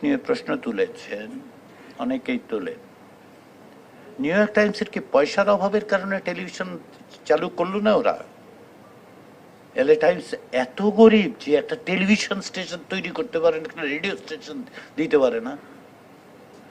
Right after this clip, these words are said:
লামাউত পত্রিকাটা তো মনে হয় ভিক্ষে টিকে করে চলে, না হলে তারা একটা রেডিও স্টেশন দিতে পারে না। কারণ আছে। আপনি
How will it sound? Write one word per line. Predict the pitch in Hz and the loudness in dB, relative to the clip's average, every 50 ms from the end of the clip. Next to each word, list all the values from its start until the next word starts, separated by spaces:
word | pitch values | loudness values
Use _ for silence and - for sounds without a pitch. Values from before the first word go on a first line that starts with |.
| - - | -14 0
লামাউত | 131 147 165 185 196 208 220 214 - - | 6 6 8 10 10 10 8 8 4 -2
পত্রিকাটা | 202 202 - - 202 202 208 190 - 190 | -6 -6 -4 -6 -2 -2 0 0 0 -2
তো | - 208 | -2 -4
মনে | 190 196 196 196 190 185 | -4 -4 -4 -2 -2 0
হয় | 156 175 185 185 175 - - | 2 2 2 2 0 -2 -6
ভিক্ষে | 233 254 - 202 | -8 -4 -4 -4
টিকে | - 208 - 185 | -4 -2 -4 -4
করে | 170 185 170 165 156 | -4 -2 -2 -2 0
চলে, | - 123 107 - - | 0 0 0 0 -2
না | 107 131 | 0 0
হলে | 170 185 190 | 0 0 4
তারা | 190 202 196 202 | 4 6 6 6
একটা | 190 - 190 185 | 6 6 4 2
রেডিও | 151 127 151 170 196 226 | 4 2 2 6 8 6
স্টেশন | 226 226 214 226 220 - 202 202 | 8 8 4 4 4 2 -2 -6
দিতে | 180 - 180 | -4 -4 -2
পারে | 147 143 131 - - | 0 2 0 2 0
না। | - - - - - - - - - - - - - - - - - - - - - | -2 -4 -6 -10 -18 -20 -20 -20 -20 -20 -20 -20 -20 -20 -20 -20 -20 -20 -20 -14 -4
কারণ | - 101 110 117 113 104 101 | 0 2 2 2 2 0 -2
আছে। | 92 90 - - - - - - - - - - - - - - - - - - - - - - - - - - - - - | -6 -8 -10 -14 -14 -14 -16 -16 -18 -20 -20 -20 -20 -20 -20 -20 -20 -20 -20 -20 -20 -20 -20 -20 -20 -20 -20 -20 -20 -16 -2
আপনি | - - 131 135 - - - 160 180 190 196 196 190 | 4 6 6 6 4 0 -6 -4 -2 -2 -2 -2 -4